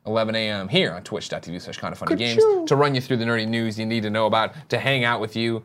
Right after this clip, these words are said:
Speaker 1: to chill out, to bro down, sister down, whatever the fuck you call it. Remember, if you missed the show live, we put it up on youtube dot com slash kinda funny and podcast services around the globe.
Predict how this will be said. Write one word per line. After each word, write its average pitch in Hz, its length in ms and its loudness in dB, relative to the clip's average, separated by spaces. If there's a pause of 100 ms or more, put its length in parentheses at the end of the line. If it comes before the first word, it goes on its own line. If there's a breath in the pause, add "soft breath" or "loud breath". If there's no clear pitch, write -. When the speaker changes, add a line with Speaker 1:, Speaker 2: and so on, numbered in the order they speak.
(100)
Speaker 1:
to 127 60 -2
chill 127 280 2
out, 110 300 0 (180)
to - 80 -2
bro 117 320 4
down, 120 440 -2
sister - 440 -2
down, 117 460 -4
whatever 110 280 0
the 104 100 -4
fuck 101 200 -4
you 92 80 -8
call 98 260 0
it. 90 80 -6 (380 loud breath)
Remember, 156 320 4
if 131 100 0
you 135 60 2
missed 139 180 0
the 143 60 0
show 135 200 4
live, 135 320 8
we 123 60 0
put 120 140 0
it - 20 6
up 107 80 0
on 107 80 -4
youtube 107 260 -4
dot 104 120 2
com 147 180 2
slash 131 220 -2
kinda 104 180 -4
funny 139 300 -2
and 202 260 2
podcast 110 320 0
services 113 360 -4
around 107 140 -2
the 104 60 -6
globe. 190 380 4